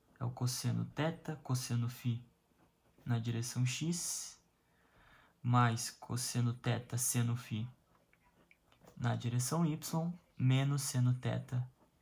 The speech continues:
na direção z. Né? Então percebam que o, o, o versor teta, ele vai depender de teta e de fi também, né? No caso aqui seria linha,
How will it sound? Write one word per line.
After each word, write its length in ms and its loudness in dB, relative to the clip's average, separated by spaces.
na 200 0
direção 500 2
z. 260 2
Né? 120 2
Então 240 2
percebam 500 2
que 100 -4
o, 60 2
o, 420 -2
o 60 2
versor 680 2
teta, 460 -2
ele 140 -4
vai 180 4
depender 380 4
de 140 -2
teta 520 -2
e 80 2
de 140 2
fi 200 2
também, 320 0
né? 280 -4
No 100 -4
caso 240 -2
aqui 180 -4
seria 360 0
linha, 420 2